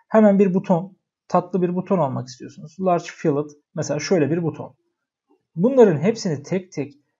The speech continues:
ne yapmanız, e, yani bakın gördüğünüz gibi renk skalası çok fazla. İstediğiniz küçücük, e, komponentleri arkadaşlar hızlı bir şekilde dahil etmeyi sağlıyor. Yani bunları tek tek, mesela şunları tek tek yazmak yerine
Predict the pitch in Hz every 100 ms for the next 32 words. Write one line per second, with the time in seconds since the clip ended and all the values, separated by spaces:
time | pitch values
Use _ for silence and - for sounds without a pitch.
0 | - 175 202 - 143 131 127 127 147 143
1 | 139 139 135 143 143 127 127 _ - 147
2 | 147 143 131 160 156 170 151 139 143 165
3 | - - 156 147 123 147 147 185 180 175
4 | 185 190 _ _ _ _ - 233 - 240
5 | 220 185 175 - _ _ - 202 208 220
6 | _ _ 165 151 151 147 147 143 143 139
7 | 196 196 202 147 127 131 131 127 131 127
8 | 190 190 _ _ 240 233 247 170 143 196
9 | 254 254 247 175 - 127 123 120 135 127
10 | 127 127 180 175 151 190 170 - 214 -
11 | - 127 151 123 127 110 - - 214 -
12 | 147 151 151 131 139 135 143 151 - 156
13 | 135 117 -